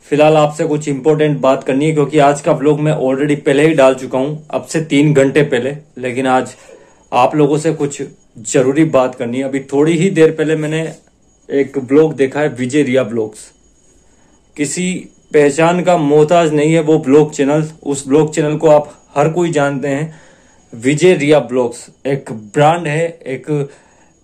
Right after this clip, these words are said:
ऐसा vlog channel है YouTube पर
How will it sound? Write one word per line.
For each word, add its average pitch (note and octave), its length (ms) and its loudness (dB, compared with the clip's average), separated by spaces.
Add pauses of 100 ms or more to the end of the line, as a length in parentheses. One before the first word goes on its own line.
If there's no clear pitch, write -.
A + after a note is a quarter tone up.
ऐसा F3+ 640 0
vlog D#3 320 2
channel D#3+ 340 0
है E3 100 2
YouTube D3+ 300 -2
पर D3 340 0